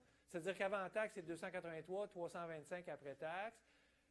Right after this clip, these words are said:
Les options mensuelles des options avant taxe, trente, trente-cinq après taxe, c'est neuf.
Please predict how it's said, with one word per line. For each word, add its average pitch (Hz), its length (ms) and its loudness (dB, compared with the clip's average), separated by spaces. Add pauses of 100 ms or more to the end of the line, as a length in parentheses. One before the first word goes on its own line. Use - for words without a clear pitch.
(120)
Les 190 200 2
options 208 300 2
mensuelles 190 440 0
des 165 200 -2
options 185 600 -2
avant 160 300 -2
taxe, 170 380 -4
trente, 196 540 -6
trente-cinq 160 480 -4
après 156 280 -2
taxe, 185 300 -2
c'est 175 140 2
neuf. 165 260 4